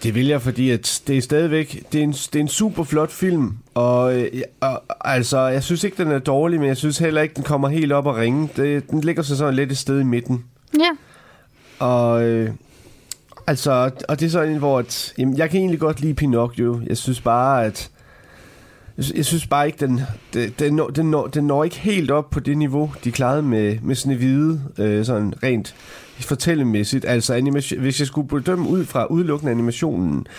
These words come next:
Speaker 1: så vil jeg sige, at det, der kan man godt se, at,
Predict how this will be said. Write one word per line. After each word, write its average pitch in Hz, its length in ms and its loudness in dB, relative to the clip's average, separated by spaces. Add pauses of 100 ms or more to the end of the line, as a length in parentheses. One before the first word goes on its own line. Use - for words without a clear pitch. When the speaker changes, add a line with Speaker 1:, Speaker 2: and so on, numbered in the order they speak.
(240)
Speaker 1:
så - 160 0
vil 165 120 2
jeg 135 100 2
sige, 143 240 2
at 131 60 -2 (260)
det, 120 160 -2
der 147 80 0
kan 147 80 0
man 139 100 0
godt 135 160 0
se, 156 140 0
at, 110 400 -2